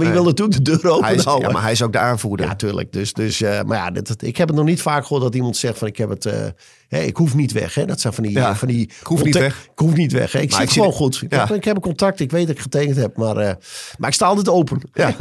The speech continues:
Speaker 1: <laughs> Ik sta altijd open voor gesprek.
Speaker 2: Eigenlijk, eh, als je dit, eh, vrij vertaalt,
Speaker 1: Is
Speaker 2: dan
Speaker 1: gewoon
Speaker 2: zegt
Speaker 1: van,
Speaker 2: Sven,
Speaker 1: nou, ik ben blij dat ik contact heb en ik wil, eh, ik ga
Speaker 2: hij,
Speaker 1: zien dat ik
Speaker 2: hij
Speaker 1: daar
Speaker 2: wil
Speaker 1: naartoe
Speaker 2: gewoon
Speaker 1: kan.
Speaker 2: die stap maken.
Speaker 1: Ja, maar als je op die
Speaker 2: En
Speaker 1: leeftijd
Speaker 2: dat
Speaker 1: bent.
Speaker 2: snap ik ook wel vanuit
Speaker 1: Tuurlijk,
Speaker 2: hem.
Speaker 1: en hij wil een keer zoiets meemaken. Ik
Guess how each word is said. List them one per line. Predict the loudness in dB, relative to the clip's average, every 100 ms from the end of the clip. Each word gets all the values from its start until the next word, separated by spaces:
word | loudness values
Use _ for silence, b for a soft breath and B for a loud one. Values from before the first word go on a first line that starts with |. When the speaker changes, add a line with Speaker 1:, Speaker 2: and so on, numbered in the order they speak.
| -6
Speaker 1:
<laughs> | -10
Ik | -6
sta | -2
altijd | 0 2
open | 2 2 2
voor | 2 2
gesprek. | 0 -4 -4 -6 -4
Speaker 2:
Eigenlijk, | -2 0 2 0 -2
eh, | -4 -2 0
als | 0 0
je |
dit, | 0 0
eh, | 0 0
vrij | 2 2
vertaalt, | 2 0 0 0
Speaker 1:
Is | -4 -4 -2
Speaker 2:
dan | 2
Speaker 1:
gewoon | 2
Speaker 2:
zegt | 4
Speaker 1:
van, | 2
Speaker 2:
Sven, | 4
Speaker 1:
nou, | 2
ik | 2
ben | 2 4
blij | 2
dat | 2
ik |
contact | 0 0 0 2
heb | 2 2
en | 0 0
ik | 2
wil, | 2 4 4
eh, | 6 4 2
ik | 0
ga | 2
Speaker 2:
hij, | 2
Speaker 1:
zien | 2 2
dat | 2
ik |
Speaker 2:
hij | 2
Speaker 1:
daar | 4
Speaker 2:
wil | 4
Speaker 1:
naartoe |
Speaker 2:
gewoon | 4 2
Speaker 1:
kan. | 2
Speaker 2:
die | 0
stap | -2 -2
maken. | -4 -4 -6
Speaker 1:
Ja, | -4
maar | -2 -4 -6 _ _
als | -4 -2
je | -2
op | -2
die | 0
Speaker 2:
En | 2
Speaker 1:
leeftijd | 0 0 0
Speaker 2:
dat | 0
Speaker 1:
bent. | 0 0
Speaker 2:
snap | 0
ik |
ook | 0 2
wel | 2
vanuit | 0 0
Speaker 1:
Tuurlijk, | 2 0 0
Speaker 2:
hem. | 0
Speaker 1:
en |
hij | 2
wil | 2 2
een | 0
keer | 0 -2
zoiets | 0 0 0
meemaken. | 0 0 2 0 -2
Ik | -6